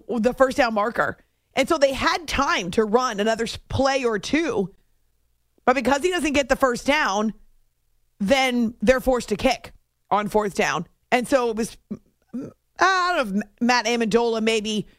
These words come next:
makes it if they're a little bit closer. Maybe they run one more play and pick up five yards, ten yards. And now we're talking about a thirty-three yarder and more of a chip shot. Ultimately, the Eagles are the ones who remain undefeated. And I kinda like this from Nick Sirianni.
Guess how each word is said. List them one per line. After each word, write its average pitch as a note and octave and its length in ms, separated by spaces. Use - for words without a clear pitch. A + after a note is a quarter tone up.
makes B3 320
it B3+ 80
if A3+ 80
they're A#3+ 120
a A#3 40
little A3+ 160
bit G#3 120
closer. F#3 460
Maybe C4+ 180
they C4 140
run B3+ 260
one B3 160
more A#3+ 160
play G#3+ 320
and G3+ 80
pick A3 200
up G#3 180
five G#3+ 340
yards, F3+ 320
ten A3 240
yards. F3 420
And A#3 120
now A3 180
we're A3+ 100
talking G#3+ 280
about G#3 160
a F#3+ 40
thirty-three A3+ 500
yarder F#3 340
and G3 80
more G#3 140
of F#3 80
a F3+ 40
chip F#3 220
shot. - 340
Ultimately, C4 720
the A#3 140
Eagles A#3 540
are A#3+ 160
the A#3 100
ones A3+ 340
who B3+ 80
remain G#3+ 500
undefeated. A3+ 520
And A#3 60
I B3 100
kinda F4 200
like D#4 220
this D4 160
from B3+ 140
Nick C4+ 160
Sirianni. B3 760